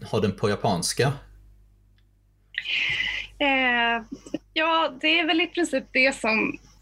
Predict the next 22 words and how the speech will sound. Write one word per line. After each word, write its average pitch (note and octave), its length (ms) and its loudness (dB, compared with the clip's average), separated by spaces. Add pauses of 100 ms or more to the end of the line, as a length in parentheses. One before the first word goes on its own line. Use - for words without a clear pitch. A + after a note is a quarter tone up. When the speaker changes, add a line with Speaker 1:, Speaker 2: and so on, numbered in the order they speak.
(420)
Speaker 2:
förlaget G#3+ 520 0
rättar G#3 600 0 (160)
till G3+ 300 2
Speaker 1:
Mm. A#2 240 4 (920)
Speaker 2:
nittionio A3+ 640 2
procent, - 540 0 (360)
<laughs> - 400 -2
nittiofem, A3 500 0
nittionio G#3+ 320 0
procent, G3+ 340 -2
så A#3 80 0
är G#3 80 2
det G3+ 60 4
just G3 260 -2 (140)
min A3+ 140 2
japanska. G3 640 -2 (600)
Eh, - 380 0
så B3+ 80 -4
det B3+ 160 2
är - 60 2
alltid G#3 340 -2
någonting. F#3+ 500 0